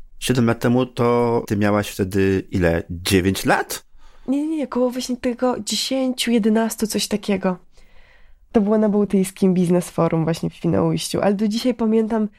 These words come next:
Speaker 2: tak dużo szczegółów z tamtego wyjazdu, bo tak duże wrażenie na mnie zrobiło, że no właśnie, to jest tak, więc pan Adam Bodnar,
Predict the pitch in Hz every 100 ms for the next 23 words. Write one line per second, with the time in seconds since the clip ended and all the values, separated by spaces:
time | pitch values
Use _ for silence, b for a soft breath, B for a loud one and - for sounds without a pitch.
0 | b 254 226 220 208 - 196 202 208 190
1 | - 180 180 180 175 180 175 180 185 196
2 | 190 190 185 190 185 175 170 165 170 175
3 | 170 185 220 196 190 185 190 B B B
4 | B 190 190 202 190 185 175 180 - 175
5 | - 165 - 208 214 - 190 190 180 220
6 | 240 233 226